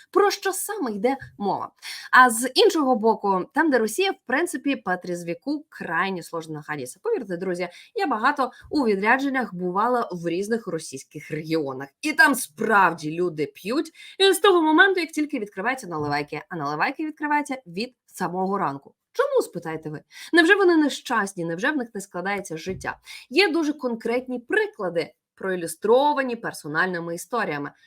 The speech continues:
Що таке життя в Російській Федерації?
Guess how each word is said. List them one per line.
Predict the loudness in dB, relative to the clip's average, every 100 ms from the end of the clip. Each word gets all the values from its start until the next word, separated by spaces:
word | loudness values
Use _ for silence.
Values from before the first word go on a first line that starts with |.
| _
Що | -10 -4 0 0
таке | 0 -6 -6
життя | -6 -8 -4 0 0 0 _
в | -6
Російській | -4 -6 -10 -14 -12
Федерації? | -6 -2 -2 -4 -16